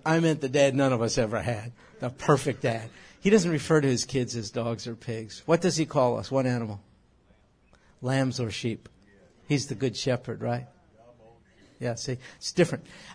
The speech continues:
Um, now, dogs, you say, "Yeah, but that's a term of affection." Yeah, but not in that culture. Today it is.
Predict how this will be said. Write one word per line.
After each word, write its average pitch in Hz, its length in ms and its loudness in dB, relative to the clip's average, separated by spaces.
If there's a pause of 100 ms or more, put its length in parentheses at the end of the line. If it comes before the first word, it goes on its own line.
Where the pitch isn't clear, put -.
Um, 147 260 0 (200)
now, 147 420 2
dogs, 165 480 6
you 143 120 -4
say, 151 200 0
"Yeah, 175 100 2
but 143 180 -2
that's 147 220 2
a 131 60 -8
term 143 260 0
of 120 120 -4
affection." 127 560 -6 (160)
Yeah, 139 140 -2
but 120 180 -4
not 139 180 -2
in 131 100 -4
that 131 180 -4
culture. 110 420 -8 (1120)
Today 143 320 6
it 117 80 2
is. - 300 -8